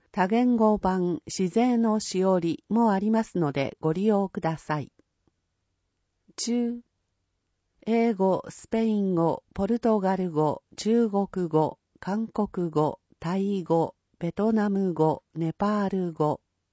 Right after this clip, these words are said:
中、終わり。問い合わせ、税制課、電話、六三二二二零四。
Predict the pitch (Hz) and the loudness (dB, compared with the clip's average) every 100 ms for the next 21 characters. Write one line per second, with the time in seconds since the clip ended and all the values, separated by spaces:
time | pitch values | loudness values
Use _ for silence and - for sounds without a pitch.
0 | _ _ _ _ - 233 240 240 240 _ | _ _ _ _ -8 -4 -2 -4 -8 _
1 | - 156 156 165 165 147 - _ _ _ | -8 -4 0 -2 -4 -8 -12 _ _ _
2 | _ _ _ _ _ _ _ _ _ _ | _ _ _ _ _ _ _ _ _ _
3 | _ _ 208 226 226 190 190 - 156 - | _ _ -4 0 0 0 -2 -4 -6 -6
4 | _ _ 147 202 220 233 - 208 190 - | _ _ -6 -2 0 -2 -4 -2 -2 -4
5 | - 147 - _ 151 151 156 156 143 143 | -4 -2 -4 _ -6 -4 -2 0 -2 -2
6 | _ _ - 196 - - 262 196 135 135 | _ _ -6 -6 -4 0 2 2 0 0
7 | 131 - - - 202 247 262 262 254 170 | 0 -2 -10 -6 0 4 4 4 4 2
8 | 110 131 175 190 185 170 160 123 | 0 0 0 2 0 0 0 -4